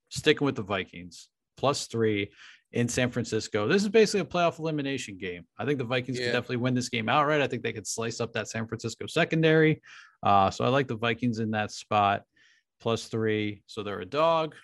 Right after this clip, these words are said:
Speaker 1: good trend there. They're a road team, good trend there, and they're getting a field goal. It's a good number. So do I love trusting Kirk Cousins? No,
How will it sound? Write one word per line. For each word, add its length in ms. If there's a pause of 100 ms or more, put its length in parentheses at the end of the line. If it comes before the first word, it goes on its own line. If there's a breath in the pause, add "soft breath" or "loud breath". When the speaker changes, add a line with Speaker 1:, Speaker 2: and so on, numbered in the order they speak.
(400)
Speaker 1:
good 160
trend 320
there. 460 (260)
They're 100
a 20
road 300
team, 360
good 200
trend 260
there, 260
and 140
they're 80
getting 200
a 40
field 300
goal. 200
It's 120
a 40
good 200
number. 400 (320 loud breath)
So 480
do 80
I 60
love 320
trusting 320
Kirk 240
Cousins? 400
No, 400